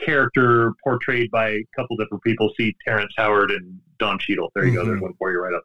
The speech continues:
Speaker 1: the top of my head.
Speaker 2: Yep.
Speaker 1: Okay. And in fact, they're not. But this is really troubling 'cause it's just sort of shoehorned in here as like, "Oh, yeah, by the way,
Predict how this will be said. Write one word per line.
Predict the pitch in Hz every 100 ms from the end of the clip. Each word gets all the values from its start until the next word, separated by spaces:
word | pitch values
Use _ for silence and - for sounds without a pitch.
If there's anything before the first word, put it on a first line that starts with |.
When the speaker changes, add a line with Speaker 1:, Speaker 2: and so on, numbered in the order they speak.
| -
Speaker 1:
the |
top | 98
of | -
my | -
head. | 104 -
Speaker 2:
Yep. | 107 101
Speaker 1:
Okay. | 147 127 - _ _ _ _ _ _ _ _
And | 151
in | 156 156
fact, | 202 196 -
they're | 139
not. | 120 107 104 - _ _ _ _ _ -
But | 139
this | 156 190 - _ _ _ _ _ _
is | 160 151 147 127 _ _ _ -
really | 131 165 196 127
troubling | - - 117 110 110
'cause | 143
it's | 135 131
just | 180
sort | 190 160
of | 131
shoehorned | - - 175 175 165 139 123
in | 135 120
here | 113 104 113
as | 117
like, | 120 117 -
"Oh, | 165
yeah, | 185
by | 156 175
the | 139
way, | 113 131 95